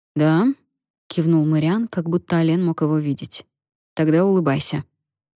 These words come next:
Мариан натянул улыбку, смотря на девушку, но сердце его подсказывало, что тема для разговора совсем не смешная. В больнице опять произошло убийство. На этот раз убита Полина, врач из третьего отделения.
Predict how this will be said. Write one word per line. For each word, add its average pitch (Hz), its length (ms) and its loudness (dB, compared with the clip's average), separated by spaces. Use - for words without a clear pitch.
Мариан 170 320 2
натянул 165 420 2
улыбку, 170 440 -2
смотря 170 400 -4
на 175 120 2
девушку, 156 500 -4
но 165 260 -2
сердце 220 460 -2
его 165 120 0
подсказывало, 170 680 -2
что - 280 -8
тема 180 340 -2
для 175 180 2
разговора 165 460 0
совсем 151 420 -4
не 143 60 -4
смешная. 151 580 -10
В 156 100 -2
больнице 190 400 2
опять 196 260 0
произошло 175 460 2
убийство. 143 480 0
На 165 180 4
этот 165 200 0
раз 151 200 0
убита 156 300 0
Полина, 143 640 -2
врач 156 400 -2
из 156 100 -6
третьего 151 420 -2
отделения. 143 540 -4